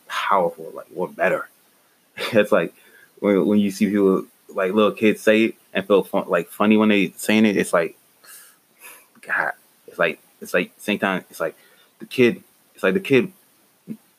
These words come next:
uh, it's like, you know, the kid, you don't want the kid to be saying that. Also, it, he likes it.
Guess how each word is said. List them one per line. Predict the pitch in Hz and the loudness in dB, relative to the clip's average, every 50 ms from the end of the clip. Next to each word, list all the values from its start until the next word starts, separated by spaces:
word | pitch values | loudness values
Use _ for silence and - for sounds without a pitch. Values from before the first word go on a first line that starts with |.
| _ - | _ -4
uh, | 95 98 92 85 73 - | -2 0 0 -2 -2 -4
it's | 95 - - | -6 -2 -2
like, | 104 98 117 | -2 0 2
you | 117 | 2
know, | 127 123 | 2 2
the | 110 95 | 2 0
kid, | - - 123 110 95 92 - | -2 -2 0 0 0 -2 -8
you | 90 92 101 107 | -10 -6 -2 0
don't | 110 110 | 2 2
want | 107 101 95 | 2 0 -2
the | 95 | -2
kid | - 95 | -4 -6
to | 87 - - | -6 -6 -10
be | 85 | -12
saying | - - 95 85 76 73 | -10 -8 -8 -8 -8 -10
that. | - - - _ _ _ _ _ _ _ _ _ _ _ _ _ _ _ _ _ _ _ _ _ - | -16 -20 -20 _ _ _ _ _ _ _ _ _ _ _ _ _ _ _ _ _ _ _ _ _ -10
Also, | 80 - - 90 - | -6 -4 -2 -2 -2
it, | 90 95 - - | -2 -4 -6 -10
he | - - 101 95 92 | -10 -6 -6 -4 -4
likes | 87 87 92 95 - - - | 0 0 0 0 -2 -6 -12
it. | - - | -18 -20